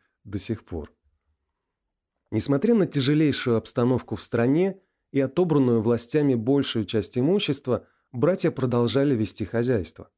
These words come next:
Трудности не сломили, а наоборот, только укрепили их характер. Недбальские с упорством продолжили работать на своей земле, приучая детей к труду. Фольварк Залипино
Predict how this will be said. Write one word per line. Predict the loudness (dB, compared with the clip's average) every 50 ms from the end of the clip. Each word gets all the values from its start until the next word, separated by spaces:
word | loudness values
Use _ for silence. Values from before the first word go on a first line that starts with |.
| _ _ _ _ _ _ _ _ _ _ _
Трудности | 2 2 2 4 2 2 0 0 0 -2 0 2
не | 0 0 0
сломили, | 2 2 2 2 4 4 2 2 2 2 2 0 -2 -8 _ _ _ _ _
а | -2 0
наоборот, | 2 2 2 2 2 2 2 2 0 0
только | -2 -4 -2 -2 -4
укрепили | -4 -4 -10 -12 -6 -2 -2 -2 -2 0 -2 -2 0 -2 -4
их | -6 -8
характер. | -8 -4 -4 -2 -2 -4 -6 -10 -16 -18 -18 _ _ _ _ _ _ _ _ _ _ _ _ _ _ _ _ _ _
Недбальские | -6 -4 -4 0 0 0 0 0 -2 -4 -2 -2 -2
с | -2 -2 -4
упорством | -6 -8 -8 _ -2 0 0 0 0 -2 -2 -2 0 0 -2 -4 -6 _ _ _ _ _ _ _ _
продолжили | -4 -4 0 0 0 0 2 0 0 2
работать | 2 2 2 0 0 -2 -2 -2 -2 -2
на | -2 -2
своей | -2 -2 -2 0 0 0 0 -2
земле, | -2 -4 -4 -2 -2 -2 -2 -2 -2 -6 _ _ _ _ _ _ _ _
приучая | -2 0 2 2 0 0 -2 -2 0 0 2 2 0
детей | 0 -2 -4 -6 -4 -6 -6 -6 -6
к | -6 -8
труду. | _ -6 -6 -6 -4 -4 -6 -6 -6 -10 _ _ _ _ _ _ _ _ _ _ _ _ _ _ _ _ _ _ _ _ _ _ _ _ _ _ _ _ _ _ _
Фольварк | _ -4 -2 -2 0 0 0 0 0 0 -2
Залипино | -2 -2 0 0 0 0 0 0 0 0 0